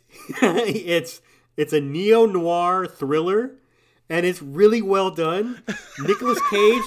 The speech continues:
Speaker 1: like, holds it together and only explodes when he, like, absolutely has to. And it's,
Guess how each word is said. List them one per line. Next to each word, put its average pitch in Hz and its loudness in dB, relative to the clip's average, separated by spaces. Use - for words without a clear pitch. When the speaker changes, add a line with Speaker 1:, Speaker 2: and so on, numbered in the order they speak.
Speaker 1:
like, 160 -2
holds 208 2
it 233 0
together 180 2
and 165 -4
only 226 2
explodes 175 -2
when 160 -4
he, 170 -4
like, 147 -2
absolutely 151 -4
has 143 -6
to. 226 -2
And 151 -2
it's, 185 -4